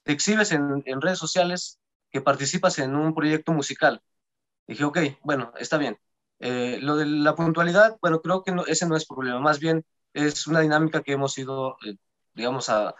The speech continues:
adaptándonos a la gente, ¿no? La gente, antes de que nosotros empecemos, siempre tiene actividades.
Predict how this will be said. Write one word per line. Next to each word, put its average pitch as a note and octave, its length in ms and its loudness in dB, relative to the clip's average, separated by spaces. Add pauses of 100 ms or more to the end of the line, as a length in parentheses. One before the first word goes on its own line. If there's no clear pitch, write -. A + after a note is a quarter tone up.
(140)
adaptándonos C#3 600 2
a C#3+ 40 0
la E3+ 120 2
gente, G3 360 -2
¿no? C#3 200 -10
La C#3 160 0
gente, F#3 420 -2
antes D#3+ 280 0
de C#3 180 -4
que C#3 80 -4
nosotros D3+ 320 -6
empecemos, E3+ 600 -2 (560)
siempre E3 220 0
tiene E3 500 0
actividades. E3 600 0